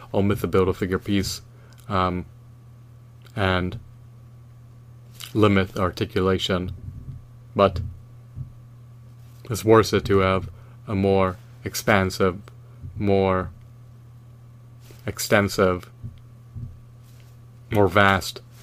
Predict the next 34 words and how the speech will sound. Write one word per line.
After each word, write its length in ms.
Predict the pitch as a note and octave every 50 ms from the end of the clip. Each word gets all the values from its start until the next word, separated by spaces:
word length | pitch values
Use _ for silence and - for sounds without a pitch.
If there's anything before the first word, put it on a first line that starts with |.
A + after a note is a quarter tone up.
| - - - - - - - - - - - - -
more 240 | A2+ G#2 G2 F#2+ F#2
prodigious 640 | - - - G#2 F#2+ G2+ - - F#2+ F#2 - - - - - - - -
action 320 | - A2 A2 - - -
figure 240 | F#2+ - F#2+ F#2+ G2
collection, 640 | F2+ - - G#2 G2 F#2 - - G#2+ G2 F#2+ F#2+ - - - - - - - - - - - - - - - - - - - - - - -
even 220 | - C3 G#2 A2 G#2+
if 100 | G2+ F2+
it 80 | F2+
comes 260 | - - G#2+ G2 F#2 -
at 60 | F#2+
the 80 | E2+
cost 380 | F2+ - A#2 G2+ G2 F#2 - -
of 180 | G2+ F#2 F2 - - - - -
your 100 | - A2
action 300 | G#2 G2+ F#2+ - - G#2
figures 300 | F#2 G#2 F#2 F#2+ F#2 -
not 140 | G2 F#2 E2+
having 380 | F2+ F#2+ F#2+ F2+ F#2+ F2+ F#2 C3 - - - - - -
articulation 680 | A#2 G2 - A#2+ G2 - G#2 F#2+ F#2+ F#2 - - G#2 F#2+
and 160 | F#2 F#2 F#2
all 100 | F#2+ F#2
the 200 | F2+ F2+ F2+ F2 - - - - - - - - - - - - - - -
desirable 520 | - G#2 - G#2+ F#2+ F#2 F2+ F2+ G2+ -
joints. 540 | F2 - - G2 G2 F#2+ F#2+ F#2 - - - - - -
As 80 | - G#2
long 160 | A#2 A2 G#2+
as 120 | G#2 F2+
he 80 | G2 G2+
has 280 | G2 F#2+ E2+ - - - - -
articulation 680 | - G#2 - - G#2+ - G#2+ G2 G2 F#2+ - - G#2+ G2
and 160 | F#2 F2+ F#2
the 60 | F#2
requisite 480 | F2 G2 F#2+ - - F#2+ - - F#2+ -
joints, 480 | - G#2 G2 G2 F#2+ F#2+ - - -